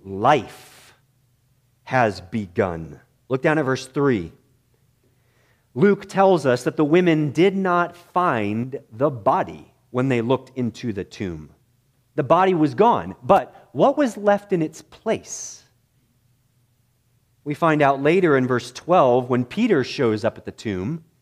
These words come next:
and looks in, that the linen cloths are still there by themselves. So the body of Jesus passed out of the linen cloths,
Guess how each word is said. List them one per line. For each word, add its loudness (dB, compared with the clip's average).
and -4
looks -2
in, -4
that -16
the -4
linen 2
cloths -2
are -8
still 0
there 0
by -4
themselves. -8
So -16
the -4
body 2
of 2
Jesus -8
passed -8
out 2
of 0
the -4
linen 2
cloths, -10